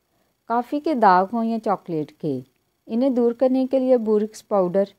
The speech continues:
या बोरेक्स के महलूल को स्पंज में लगाकर दाग वाली जगह पर रगड़ें।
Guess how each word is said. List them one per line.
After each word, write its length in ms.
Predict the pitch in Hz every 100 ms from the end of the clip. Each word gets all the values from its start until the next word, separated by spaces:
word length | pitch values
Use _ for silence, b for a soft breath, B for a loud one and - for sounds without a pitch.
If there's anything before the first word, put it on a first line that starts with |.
| -
या 120 | 220
बोरेक्स 400 | 208 220 226 -
के 120 | - 254
महलूल 540 | 247 220 202 180 190
को 180 | 185 226
स्पंज 460 | 220 - 196 214 240
में 80 | 233
लगाकर 560 | 208 160 151 151 180 170
दाग 300 | 180 180 196
वाली 180 | 214 220
जगह 300 | 214 165 175
पर 160 | 175 190
रगड़ें। 400 | 160 131 147 135